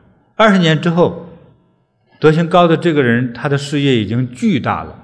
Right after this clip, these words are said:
他的钱可能几十个亿了。德行低的人呢，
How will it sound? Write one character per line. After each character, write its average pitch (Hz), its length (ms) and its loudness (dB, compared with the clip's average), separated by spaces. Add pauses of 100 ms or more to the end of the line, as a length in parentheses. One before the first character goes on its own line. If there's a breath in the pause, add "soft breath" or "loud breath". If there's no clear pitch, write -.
(260)
他 147 80 -6
的 143 80 -10
钱 127 340 -2
可 123 140 -6
能 120 180 0
几 117 160 -6
十 127 140 -12
个 135 100 0
亿 147 220 -2
了。 87 180 -10 (800)
德 139 140 2
行 151 220 4
低 185 140 2
的 165 120 2
人 101 200 0
呢， 104 280 -4